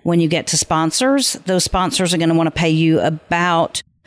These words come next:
two hundred dollars for an ad spot for a month. So that's, hate to say it, that's not gonna co-, cover the mortgage or anything like that. So, uh, understand what you're looking at and how much will you have co-, it would have cost you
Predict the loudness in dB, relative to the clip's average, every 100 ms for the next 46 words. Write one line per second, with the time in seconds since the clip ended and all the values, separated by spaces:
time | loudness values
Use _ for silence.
0 | _ _ -2 2 2 2 0 2 2 2
1 | 0 -2 -2 -2 0 -2 -2 -4 -4 -6
2 | -12 -18 -20 _ _ _ _ _ _ _
3 | _ _ _ -2 0 -2 -4 -10 -16 -18
4 | _ _ _ _ -6 -2 0 0 -4 -8
5 | -2 -2 -2 -4 -6 -14 _ _ _ _
6 | _ _ _ _ _ _ _ _ -4 -2
7 | 0 0 0 0 -2 0 -2 0 -2 0
8 | 0 -2 -4 _ -4 -2 0 2 2 2
9 | 0 -4 -4 -2 -2 -2 -2 -2 -2 -2
10 | -2 -4 -2 0 2 0 -2 -4 -2 0
11 | 2 0 0 2 2 2 0 0 0 0
12 | 0 0 -2 -2 0 0 2 2 0 0
13 | 0 0 2 0 0 -4 -4 0 0 -2
14 | -2 -6 -4 -4 -2 -2 0 2 2